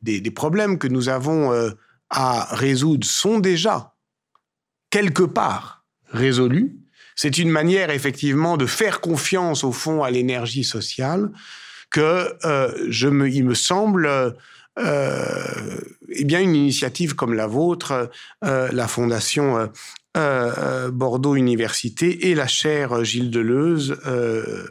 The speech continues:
a, euh, d'une certaine manière, si brillamment, euh, relevé. Et c'est pour ça que je veux pas partir, euh, bille en tête. Je veux, je ne veux pas me dérober, euh, euh, aux remerciements, euh, sincères que je vous dois à la Fondation,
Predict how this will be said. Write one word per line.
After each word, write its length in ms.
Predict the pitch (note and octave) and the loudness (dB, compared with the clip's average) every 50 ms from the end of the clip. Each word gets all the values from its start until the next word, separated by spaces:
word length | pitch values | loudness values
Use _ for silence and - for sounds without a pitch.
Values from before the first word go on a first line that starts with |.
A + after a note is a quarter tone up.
| _ - | _ -6
a, 420 | A#2+ B2 B2+ B2+ B2+ A#2 G#2 A2 | -2 -2 0 -2 -2 -4 -4 -4
euh, 200 | A2+ A2 G#2 F#2 E2+ | -2 -2 -4 -4 -6
d'une 220 | A2 A#2 B2 A#2+ | -6 -4 -4 -2
certaine 280 | - B2+ A#2+ - B2 B2 | -2 -4 -4 -2 0 0
manière, 320 | A#2 A2+ B2+ C#3 C3+ B2 | 0 2 0 0 0 -2
si 220 | - - - - C3+ | -2 -4 -2 -2 0
brillamment, 720 | B2 B2+ B2+ C3 E3+ D#3+ D3 C#3+ C3 C3 C3 C#3+ D#3 D3 - - - - - _ _ - | 0 0 0 2 2 2 2 2 2 2 2 0 0 -2 -6 -12 -20 -20 -20 _ _ -2
euh, 240 | C3 B2+ A#2+ A2+ G#2+ | 0 0 2 0 0
relevé. 720 | G#2+ - - C#3 C3 B2+ A#2 G#2+ G2+ F#2+ G2+ F2+ - - - - - - - _ _ | -2 0 2 2 4 4 4 2 2 0 -2 -2 -4 -8 -20 -20 -20 -20 -20 _ _
Et 260 | F3+ - A#2+ A#2 - | 0 2 2 2 2
c'est 120 | - A#2+ | 0 0
pour 100 | A2 G#2+ | -2 0
ça 140 | G#2 D3 D3 | 0 0 0
que 120 | C3 C3+ | 0 0
je 140 | B2 G#2 G#2+ | 0 0 0
veux 140 | G#2+ A2+ G#2+ | 0 0 0
pas 140 | A2 B2+ B2 | 0 -2 0
partir, 480 | - A2 G2+ - - - C3 B2+ A#2 G#2+ | 0 -4 -6 -4 -4 0 0 2 2 2
euh, 120 | G#2+ G#2+ G#2 | 2 0 0
bille 200 | G#2+ A2+ A#2 A2+ | 0 0 0 0
en 120 | A2+ A#2 | 0 0
tête. 320 | A2+ F3+ F3+ E3+ C#3 - - | -2 -2 -2 -2 -4 -6 -6
Je 200 | C3 A2+ A2+ B2 | -6 -2 -2 0
veux, 380 | A#2 A#2+ C3 C#3 C#3 C3 A#2+ | 0 2 2 2 2 2 2
je 120 | A2 G#2 G#2+ | 0 0 -2
ne 100 | A2 A2 | -2 -2
veux 100 | B2 B2 | -2 0
pas 140 | - E3 E3 | 0 0 2
me 120 | D3 B2 | 2 0
dérober, 680 | A#2+ A#2+ C3+ C3 A#2 A#2+ A#2+ A2+ A#2 C3 D3+ D#3 D3+ C3+ | 0 2 0 2 2 2 0 2 2 2 2 2 2 0
euh, 160 | A#2+ A#2 A2 - - - - - - - - | 0 -2 -4 -6 -10 -14 -14 -14 -12 -4 -2
euh, 160 | B2+ A#2+ A#2+ | 0 0 2
aux 160 | - D3+ D3 B2+ | 2 2 2 4
remerciements, 840 | B2+ B2+ C3 B2+ A#2+ - - - - C3+ C#3 D3+ D#3+ D3+ D3 C3+ A#2+ | 4 4 2 2 0 -2 -4 -2 0 0 2 2 2 2 0 0 0
euh, 140 | A2+ A2 G#2 | 0 0 -2
sincères 760 | - - - D3+ C#3+ C3 - - A#2 A2+ A2+ B2 C#3+ D#3+ D#3 - - - _ _ | -2 -2 0 0 0 0 -2 -2 -2 0 0 0 -2 -2 -4 -8 -14 -18 _ _
que 120 | - C#3 | -2 0
je 120 | A#2+ B2 | 2 2
vous 200 | C#3+ B2+ A#2+ C3 | 0 0 0 -2
dois 400 | B2 A#2 A2+ G#2+ A#2 B2 D3 D#3+ - - - - - _ _ | -2 0 0 2 2 2 0 0 -4 -12 -20 -20 -20 _ _
à 120 | D#3 E3 | 0 0
la 140 | E3 D#3+ D3 | 2 0 0
Fondation, 800 | C#3 - C#3+ C#3 C3 A#2+ A2+ G#2+ - - - D3+ D3+ E3 F3+ F3 | 0 0 0 2 2 2 0 0 -2 -2 0 2 2 0 0 -2